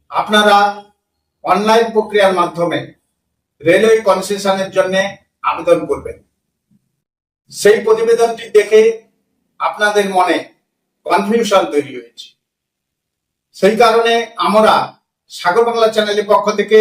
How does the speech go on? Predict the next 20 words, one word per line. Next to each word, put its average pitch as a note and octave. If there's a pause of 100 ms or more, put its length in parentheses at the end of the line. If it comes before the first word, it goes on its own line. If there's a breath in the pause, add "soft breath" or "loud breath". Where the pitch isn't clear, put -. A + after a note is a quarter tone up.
(120)
সিদ্ধান্ত F#3+
নিয়েছি F#3 (1040)
আগামী A#3
সপ্তাহে F#3+ (1040)
আমরা G3+ (540)
একটি E3+
পূর্ণাঙ্গ A3 (140)
প্রতিবেদন F#3+ (120)
আপনাদের F3+
সামনে F3+
তুলে F3+
ধরব, G3+ (960)
যেখানে G3 (720)
ধাপে F#3
ধাপে G#3 (640)
আমরা E3+
আপনাদের F3+
দেখিয়ে G3+
দেব F3 (840)
কিভাবে A3